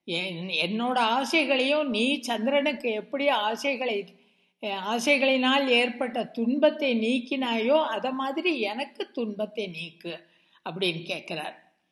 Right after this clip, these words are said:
"எழில் மிக்கிட வேணியில் வந்து உற எருது ஏறி", எருதுனா ரிஷபம், ரிஷபம்னா எப்பவுமே தர்மம்,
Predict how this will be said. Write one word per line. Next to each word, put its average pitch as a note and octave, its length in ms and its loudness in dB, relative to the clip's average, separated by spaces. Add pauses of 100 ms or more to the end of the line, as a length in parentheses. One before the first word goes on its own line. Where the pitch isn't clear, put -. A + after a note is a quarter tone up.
(280)
"எழில் C4 640 4
மிக்கிட A3 800 0
வேணியில் A3+ 800 4
வந்து G3 520 0
உற E3+ 500 -2 (1120)
எருது F4 760 8
ஏறி", G#3 760 6
எருதுனா C#4 800 4 (300)
ரிஷபம், A3 600 0 (360)
ரிஷபம்னா D4 800 2
எப்பவுமே A#3+ 680 0
தர்மம், G3 720 -4